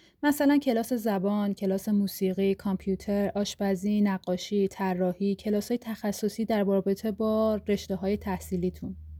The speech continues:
در طول هفته به مکان‌هایی برین که آدمای زیادی اونجا هستن، مثل کافه، سینما، کتاب فروشی‌ها، پارک‌ها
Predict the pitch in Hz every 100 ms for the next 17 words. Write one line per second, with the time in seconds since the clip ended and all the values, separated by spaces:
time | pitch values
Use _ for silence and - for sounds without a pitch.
0 | - - - - - _ _ _ _ _
1 | _ - 269 262 - 311 - 233 220 254
2 | 254 214 202 - 196 185 233 214 196 190
3 | 185 202 214 196 196 214 208 202 196 185
4 | 180 175 185 185 180 - 170 208 247 269
5 | 262 226 190 214 208 190 185 - 196 185
6 | 185 196 190 - 214 214 196 - 196 185
7 | 185 - 196 180 202 190 185 202 185 190
8 | - 202 190